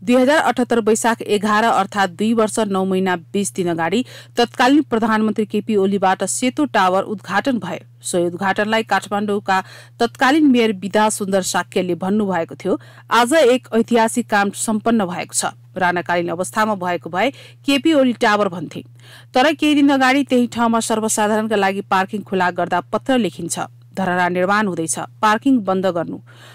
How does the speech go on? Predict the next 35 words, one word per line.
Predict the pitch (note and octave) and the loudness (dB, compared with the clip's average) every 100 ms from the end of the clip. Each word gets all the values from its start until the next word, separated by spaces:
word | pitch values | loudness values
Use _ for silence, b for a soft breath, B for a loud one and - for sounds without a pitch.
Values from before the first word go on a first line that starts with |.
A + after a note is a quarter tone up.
| B | B
उद्घाटन | A#3 A3+ A#3+ B3+ D#4 | 0 2 2 4 4
गरेको | C#4+ D4 C#4+ | 4 2 2
दुई | D4+ B3+ C4 | 0 2 4
वर्ष | B3+ A#3+ | 2 2
नौ | C4+ B3 A3+ A#3 | 0 2 2 2
महिनापछि | A3+ A3+ A3 - G#3 - | 2 2 0 0 -2 -2
पनि | A3+ G#3 G#3 | -2 0 0
बनाएर | F#3+ G3 F#3+ F#3 F#3 | 0 0 2 0 -2
नसकेको | G3 A3+ B3+ A#3+ A3 | -4 -2 -2 -2 -2
लास | F#3+ F#3+ G3+ | 0 0 0
त्यागेर | - G3 F#3 F3+ | -2 -2 0 -2
पत्र | - G3+ A3 | -4 -4 -4
लेख्नुको | G3 F#3+ F#3+ - | -4 -4 -4 -4
औचित्य | G3 A#3 - A#3 | -6 -6 -2 -2
के | A3+ D4 | 0 0
हो? | B3+ E3+ - - - - - | 0 -2 -14 -20 -20 -12 -2
पार्किङ | F3+ - F3 | -2 -2 -6
बन्द | E3+ F#3+ | -2 0
गर्न | A3 A3 A3+ C4+ B B B | 2 2 0 -2 B B B
महानगरमा | G#3+ A#3 B3 C#4 D4+ | 0 2 4 4 2
पत्र | - A3+ A#3 | 0 0 0
लेख्नुभन्दा | A3 G#3 A3 G3+ F#3+ G#3+ | 0 0 -2 -2 0 0
तत्कालीन | - A#3+ A#3 B3+ C#4 D4 | 0 -2 0 2 2 2
प्रधानमन्त्री | - A3 G#3+ G#3+ G#3 G#3+ | 0 0 0 0 -2 -4
केपी | A3 G#3+ A3 | -4 0 2
ओलीले | F#3+ F#3 - - | 2 2 0 -2
भन्नुभएको | G#3 G#3 F3 E3+ - | -2 0 -2 -6 -8
थियो, | - E3+ - | -10 -10 -2
'नबनेको | A3 C#4+ D#4+ F4+ F4 | 2 4 4 2 2
भए | C4+ C4+ | 2 4
म | C4 C4 | 4 2
बिसौँ | A3 B3 D4+ | 0 0 0
तलामा | C#4 B3 A3+ G#3+ | 2 2 2 0
कसरी | A3 B3+ B3 | -2 0 0
पुगे?' | - F3+ E3 | 0 -4 -6